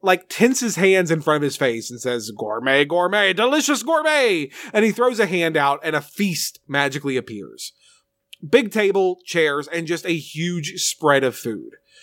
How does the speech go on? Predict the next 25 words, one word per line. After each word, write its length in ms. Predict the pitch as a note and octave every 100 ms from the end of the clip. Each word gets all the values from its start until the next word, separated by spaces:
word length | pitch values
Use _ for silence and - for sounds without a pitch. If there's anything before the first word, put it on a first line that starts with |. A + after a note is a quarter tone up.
| - - -
And 100 | F3+
the 60 | F#3+
Rangers 420 | B3+ D4+ C#4 A3+
come 220 | A3+ G#3+
gather 300 | F3 D#3+ D#3+
around, 420 | D3 C3 A#2+ B2
and 140 | C3 C#3+
Gnome 280 | F3 G3+
tells 360 | G3 G3+ G#3+ D3+
them, 180 | D3 C3
"If 220 | D3 D#3
you 100 | F3+
can 140 | G#3+
finish 340 | F#3+ D#4+ C4+ G3+
it 80 | D#3+
all, 400 | C#3 C3 B2 - - -
I'll 160 | G3+
give 240 | D3+ G#3 F3+
you 120 | F3+
that 180 | D#3+ C#3
holy 280 | C#3 C#3+ C3
moly." 520 | C3 A2 G#2+ E2 _ _ _ _ _ _ _ _ _ _
And 200 | G3+ F3+
Boy 320 | G3 E4 C#4
says, 440 | G#3 F3+ C#3 C3